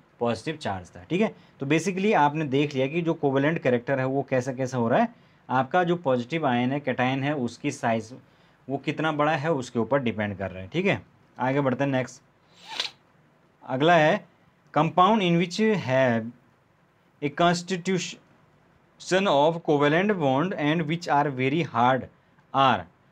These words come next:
तो यहाँ पर तो ये वैसा क्वेश्चन आ गया ये कुछ कि इसमें कोवेलेंट बॉन्ड होते हैं और बहुत ज़्यादा हार्ड होता है ये। तो यहाँ पर जो सारे मटेरियल दिए हैं इसमें जो ये वाला है देखिए जिसमें कि आपका डायमंड है,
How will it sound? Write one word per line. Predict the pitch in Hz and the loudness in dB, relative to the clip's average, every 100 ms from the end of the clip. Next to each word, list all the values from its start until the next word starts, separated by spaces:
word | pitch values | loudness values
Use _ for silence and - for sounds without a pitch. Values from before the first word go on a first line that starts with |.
| _ _ _ _ _ _ _ - | _ _ _ _ _ _ _ -2
तो | 156 | 0
यहाँ | 156 151 | 2 2
पर | 160 175 | 2 0
तो | 180 175 | 2 2
ये | 165 160 151 - - _ | 0 0 -2 -8 -20 _
वैसा | - 151 131 143 | -6 -4 -2 -2
क्वेश्चन | 131 123 | -4 -2
आ | 117 107 | -2 0
गया | 117 | -2
ये | 151 | -2
कुछ | 160 185 180 | -4 -6 -6
कि | 196 | -4
इसमें | 190 180 175 180 160 | -4 -2 -2 0 -2
कोवेलेंट | 147 139 143 170 | -2 0 2 0
बॉन्ड | 156 151 156 | 0 0 0
होते | 139 139 | -4 -4
हैं | 165 | 0
और | 175 156 | 2 0
बहुत | 127 127 139 | 0 0 0
ज़्यादा | 131 147 | 2 0
हार्ड | - - 123 127 | -2 0 2 4
होता | 113 113 | 0 0
है | 110 | -2
ये। | 110 113 123 - _ - | -2 -4 -6 -10 _ -8
तो | 151 | -4
यहाँ | 147 147 151 | 2 2 2
पर | 175 | 0
जो | 170 180 180 | 0 2 2
सारे | 170 - 135 139 160 | 0 0 2 2 2
मटेरियल | 151 135 139 147 151 | 0 -2 -2 -2 -2
दिए | 127 120 131 | -2 0 0
हैं | 131 143 | 0 -4
इसमें | 120 143 139 180 - _ _ _ 120 | -6 -2 -2 -2 -6 _ _ _ -2
जो | 165 185 - - | 0 0 -4 -14
ये | 143 143 | -4 2
वाला | 170 160 151 | 4 4 2
है | 143 143 127 | 2 0 -2
देखिए | 127 131 | -6 -6
जिसमें | 139 127 143 135 | -6 -4 -4 0
कि | |
आपका | 139 123 131 | 0 2 0
डायमंड | 113 120 127 139 127 | 2 0 0 -2 -2
है, | 120 123 131 | 0 0 -2